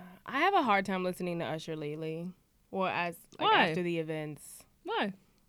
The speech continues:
Speaker 1: I'm gonna rephrase that. I had a hard time after the events, but, like, now, you know,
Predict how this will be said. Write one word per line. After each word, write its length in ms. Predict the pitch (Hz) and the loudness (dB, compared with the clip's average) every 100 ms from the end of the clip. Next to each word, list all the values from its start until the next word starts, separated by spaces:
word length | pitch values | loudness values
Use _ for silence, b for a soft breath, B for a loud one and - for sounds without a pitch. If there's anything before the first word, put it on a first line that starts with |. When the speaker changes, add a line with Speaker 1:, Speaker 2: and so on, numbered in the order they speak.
| _ _ - _ - | _ _ -20 _ -2
Speaker 1:
I'm 200 | 226 240 | 2 2
gonna 260 | 254 254 240 | 0 0 0
rephrase 400 | 208 185 170 156 | 0 0 0 0
that. 160 | 151 - | -2 2
I 140 | 175 | 2
had 420 | 175 160 175 165 | 2 -2 0 0
a 60 | 151 | 0
hard 280 | 156 143 143 | -2 -4 -4
time 360 | 143 127 127 87 | -6 -6 -6 -6
after 300 | 147 151 156 | -6 -6 -6
the 140 | 151 | -4
events, 260 | 147 143 - | -4 -6 -6
but, 120 | 180 | -4
like, 200 | 170 165 | -2 -2
now, 380 | 175 175 170 165 | -2 -2 0 -2
you 160 | 170 165 | -4 -6
know, 280 | 139 143 | -8 -10